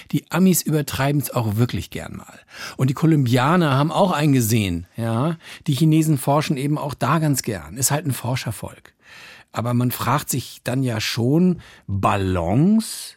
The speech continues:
Ich meine, wenn man denn spionieren wollte, was die Chinesen gar nicht wollten. Aber Gott, also wenn. Äh, d-, dann doch mit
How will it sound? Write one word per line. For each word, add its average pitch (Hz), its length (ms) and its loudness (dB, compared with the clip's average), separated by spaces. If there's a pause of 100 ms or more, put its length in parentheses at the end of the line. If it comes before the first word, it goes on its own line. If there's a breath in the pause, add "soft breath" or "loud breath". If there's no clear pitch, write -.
(240)
Ich 127 100 2
meine, 127 360 2
wenn 151 320 4
man 127 260 2
denn 104 200 -2
spionieren 107 680 -2
wollte, 98 200 -2
was 101 100 -2
die - 80 -6
Chinesen 98 340 -2
gar 85 100 -8
nicht 82 120 -10
wollten. 160 480 0 (540 loud breath)
Aber - 260 -6
Gott, - 380 -10 (120)
also 117 280 -6
wenn. 117 340 2 (280)
Äh, 113 160 -10
d-, - 200 -10
dann 117 160 -2
doch 120 160 -6
mit 120 200 -4